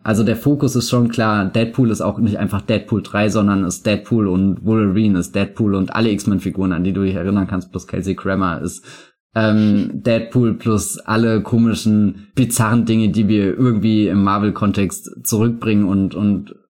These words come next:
also dieser, dieser Blade-Film wirkt fast schon wie eine Rarität im, im Line-Up. Also Blade, also ehrlich gesagt, das könnten sie fast schon als so eine Disney Plus Special Presentation wie Werewolf by Night <laughs> veröffentlichen.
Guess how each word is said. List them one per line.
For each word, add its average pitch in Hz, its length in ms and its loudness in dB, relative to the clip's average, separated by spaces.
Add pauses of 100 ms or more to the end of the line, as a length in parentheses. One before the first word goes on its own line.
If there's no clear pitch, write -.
(180)
also 120 180 2
dieser, 113 280 2
dieser 123 240 2
Blade-Film 123 540 2
wirkt 113 160 0
fast 117 180 -2
schon 117 160 2
wie 107 60 2
eine 101 160 0
Rarität 92 580 -4 (360)
im, 101 360 2
im 98 240 2
Line-Up. 101 500 0 (220)
Also 135 200 0
Blade, 120 480 0
also 120 240 2
ehrlich 123 300 0
gesagt, 113 260 0
das 107 120 -2
könnten 117 180 2
sie 101 80 -2
fast 127 220 0
schon 117 120 2
als 104 160 2
so 113 80 0
eine 107 160 4
Disney 123 400 2
Plus 127 320 0
Special 120 320 0
Presentation 117 640 2
wie 101 140 2
Werewolf 110 360 2
by 98 120 0
Night 92 280 0
<laughs> - 20 -18
veröffentlichen. 131 800 2